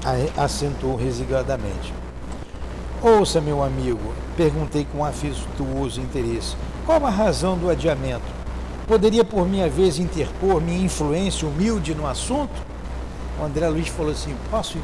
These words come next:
posso te ajudar?" O companheiro, que se caracterizava por sadio otimismo desde a primeira palavra,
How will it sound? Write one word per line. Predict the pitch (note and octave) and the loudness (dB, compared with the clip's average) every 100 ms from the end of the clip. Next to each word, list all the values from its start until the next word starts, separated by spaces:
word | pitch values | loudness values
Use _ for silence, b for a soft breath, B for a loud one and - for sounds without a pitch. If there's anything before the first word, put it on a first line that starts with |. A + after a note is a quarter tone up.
| - | -6
posso | G3 - | -6 -6
te | - E3+ | -6 -6
ajudar?" | B2+ B2+ G#3 B3 - - - - - - - - - - - - - - - - | -4 -4 -4 -4 -6 -8 -10 -10 -10 -10 -8 -8 -8 -8 -8 -8 -8 -8 -10 -4
O | D#3 E3 | 0 2
companheiro, | F3+ E3 F3+ E3 E3 F3 F3 E3+ E3 | 2 2 2 2 6 8 6 4 -2
que | D3+ | -4
se | - | -4
caracterizava | E3+ E3+ E3 - - D#3+ D3 B2 E3+ E3 D#3 | 0 2 2 0 -2 0 0 2 4 4 2
por | D#3+ F3+ D#3 | -2 -4 -4
sadio | - D#3 A2+ B2+ B3 C4+ C4+ | 0 -2 -2 0 2 2 2
otimismo | - G3+ E3+ B3+ D#4 C4+ - - - - - - B2 | 0 0 4 4 4 0 -4 -6 -8 -8 -8 -6 4
desde | G3+ E3+ D#3 | 6 6 2
a | |
primeira | - E3+ F3 E3 | 0 0 2 2
palavra, | - D3 D#3 A#3+ A3 A#3+ | 2 2 4 4 2 0